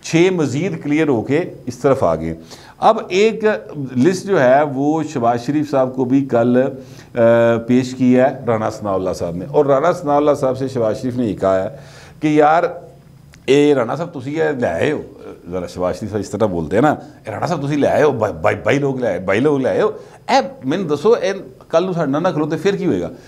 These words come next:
तो राणा सनाउल्लाह साहब जो हैं वो बड़े एक जीरा किस्म के सियासतदान हैं, बड़े ही चीज़ों को, अ, बारीक बीनी से देखने वाले, सोच समझ के, अ, बात करने वाले और चलने वाले आदमी हैं।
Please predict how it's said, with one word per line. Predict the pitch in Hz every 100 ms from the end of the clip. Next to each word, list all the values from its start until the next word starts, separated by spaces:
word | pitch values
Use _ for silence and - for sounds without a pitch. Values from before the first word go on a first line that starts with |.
| - - 165
तो |
राणा | 165 175 -
सनाउल्लाह | 175 170 180 185 170
साहब | 180 170 160
जो |
हैं | 135 139 160
वो | 156 165
बड़े | 135 151
एक | 156 135 147 147 156 143
जीरा | 98 123 147
किस्म | 139 151 147
के | 139
सियासतदान | 117 120 127 120
हैं, | 123 - _ - - - -
बड़े | 90 139 175 180
ही | 156 175 175 175 151 110
चीज़ों | 135 131 139 165
को, | 160 143 147 160 160
अ, | 156 - 123 123
बारीक | 107 120 147 117
बीनी | 110 127 147
से | 156
देखने | 131 123 139
वाले, | 139 143 147
सोच | - - 151 160
समझ | - - 165 165
के, | 147 147
अ, | 147 - - - 123 123 123
बात | 107 90 113 131 -
करने | 123 127 135
वाले | 135 135 139
और | - 120 120 120 117 117
चलने | 104 117
वाले | 131 127
आदमी | 87 92 143
हैं। | 113 87